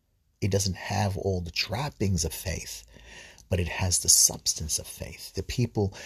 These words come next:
it may not be a temple out there. And John was, John is not wearing a vestment. John the Baptist is not wearing a vestment.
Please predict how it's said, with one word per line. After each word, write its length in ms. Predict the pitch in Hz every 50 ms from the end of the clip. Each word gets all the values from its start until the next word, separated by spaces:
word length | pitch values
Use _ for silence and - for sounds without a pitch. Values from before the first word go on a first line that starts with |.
| - - - -
it 100 | 101 95
may 140 | 90 90 87
not 220 | 85 82 80 -
be 100 | - -
a 80 | - -
temple 540 | - - - - 110 110 - - 113 104
out 260 | 104 98 98 95 - -
there. 560 | - 98 95 92 95 92 90 87 90 90 85
And 240 | 82 76 76 76 76
John 240 | - - 82 87 95
was, 140 | 87 82 -
John 220 | - 90 87 90
is 120 | 85 -
not 220 | - 82 73 - -
wearing 260 | 87 80 80 80 71
a 60 | 73
vestment. 680 | 80 80 85 101 101 101 - - - 92 90 90 104
John 200 | 101 - 78 80
the 80 | 76 76
Baptist 380 | - 85 85 87 - - 85 -
is 60 | -
not 140 | 76 80 87
wearing 160 | 80 76 76
a 80 | 73
vestment. 540 | 80 - 104 101 - - - 95 90 90 -